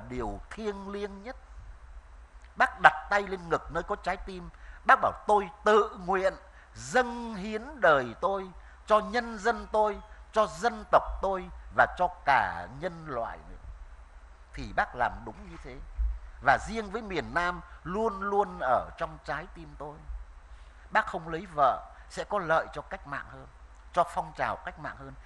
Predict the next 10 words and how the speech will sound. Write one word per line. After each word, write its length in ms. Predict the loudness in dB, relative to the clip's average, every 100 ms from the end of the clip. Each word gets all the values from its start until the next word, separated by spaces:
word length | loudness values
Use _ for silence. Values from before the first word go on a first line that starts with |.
| -14
hy 200 | -10 -10
sinh 280 | -10 -12 -14
hết. 160 | -14 -16 -18 -20 -20 -20 -20 -20 -20 -20 -20 -18
Đấy. 100 | -18 -20 -20 -20 -18 -18 -18 -20 -20 -20 -4
Dù 380 | 2 2 2
bác 300 | 6 4 4
cũng 140 | -10 -4
rất 220 | -4 2
đau 180 | 2 2
khổ 300 | 0 -2